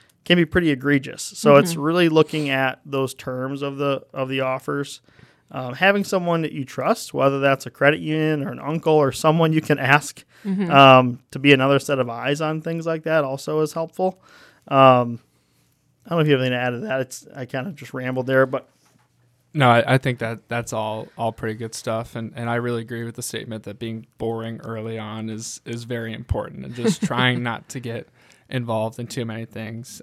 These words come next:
Speaker 3: um, because a, a lot of the reasons you're getting the, all those offers is they, they see a way to make, make money off of someone who's doesn't have the education and
Speaker 2: Mm-hmm.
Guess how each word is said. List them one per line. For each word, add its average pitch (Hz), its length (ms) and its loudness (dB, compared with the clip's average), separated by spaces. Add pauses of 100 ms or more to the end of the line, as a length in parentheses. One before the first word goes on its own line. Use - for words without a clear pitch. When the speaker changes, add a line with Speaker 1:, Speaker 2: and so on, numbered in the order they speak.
Speaker 3:
um, 110 480 -10 (120)
because 117 640 -10
a, 120 140 -2
a 131 80 -6
lot 123 240 6
of 120 60 -2
the 120 60 -4
reasons 120 340 -6
you're 117 80 -10
getting 117 300 -10
the, 110 140 -12 (120)
all 117 160 -6
those 117 200 -8
offers 113 460 -10
is 110 260 -16 (380)
they, 117 100 -10
they 117 140 -8
see 123 140 -6
a 120 60 -4
way 113 140 -6
to 110 60 -8
make, 113 280 -12
make 117 180 -12
money 113 380 -10 (100)
off 113 300 -8
of 110 220 -10
someone 113 260 -8
who's 113 640 -12
doesn't 120 280 -4
have 117 300 -8
the 120 120 -8
education 113 640 -10
and 180 220 2
Speaker 2:
Mm-hmm. 156 220 0